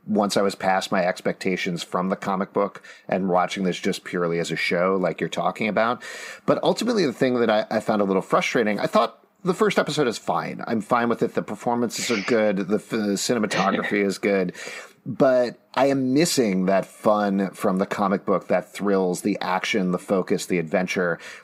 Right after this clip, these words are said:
Like you're talking about, there's no way that they can do what Pia Guerra and,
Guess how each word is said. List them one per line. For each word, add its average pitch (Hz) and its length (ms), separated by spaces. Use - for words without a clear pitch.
Like 180 200
you're 151 80
talking 135 280
about, 98 200
there's 104 180
no 113 260
way 104 280
that 87 180
they 98 80
can 90 160
do 90 320
what 82 260
Pia 90 200
Guerra 82 440
and, 82 540